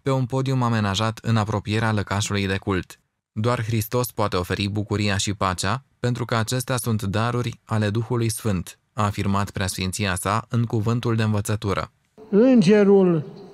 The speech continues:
Speaker 2: care le vestește mironosițelor învierea lui Isus, le trimite la ucenicii din Ierusalim, ca să le vestească acestora că Isus a înviat cu adevărat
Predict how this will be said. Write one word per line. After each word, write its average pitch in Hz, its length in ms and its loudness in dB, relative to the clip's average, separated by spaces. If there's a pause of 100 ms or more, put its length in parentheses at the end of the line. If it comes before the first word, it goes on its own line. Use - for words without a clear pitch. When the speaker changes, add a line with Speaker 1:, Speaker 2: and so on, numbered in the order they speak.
Speaker 2:
care 196 280 6
le 196 180 8
vestește 208 680 4
mironosițelor 190 1300 6 (320)
învierea 190 760 6
lui 180 280 6
Isus, 196 520 4 (500)
le 208 260 6
trimite 233 920 6 (280)
la 214 200 6
ucenicii 233 800 6
din 220 180 6
Ierusalim, 214 840 6 (340)
ca 202 200 6
să 208 140 4
le 202 240 8
vestească 214 640 4
acestora 220 720 6
că 214 140 2
Isus 208 680 4 (320)
a 214 180 6
înviat 220 640 6
cu 196 120 2
adevărat 196 960 6